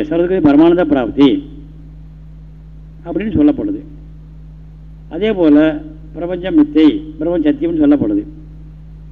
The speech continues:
இது சொப்பன திட்டம் தான் நமக்கு யுக்தி, அதான் யுக்தி, அனுபவ யுக்தி அதுதான். சரி, சமாதி நிலையில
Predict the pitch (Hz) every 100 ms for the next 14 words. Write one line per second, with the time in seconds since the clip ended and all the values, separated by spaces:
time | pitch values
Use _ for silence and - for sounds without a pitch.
0 | - - - - - 220 214 185 190 165
1 | 147 151 196 165 156 143 127 123 98 90
2 | - - - - 196 - 151 - - 139
3 | 160 147 - - - - 147 175 165 139
4 | - 117 98 104 - - - - - -
5 | - - - - - - - - - -
6 | - - - - 190 190 175 156 156 220
7 | 226 190 165 160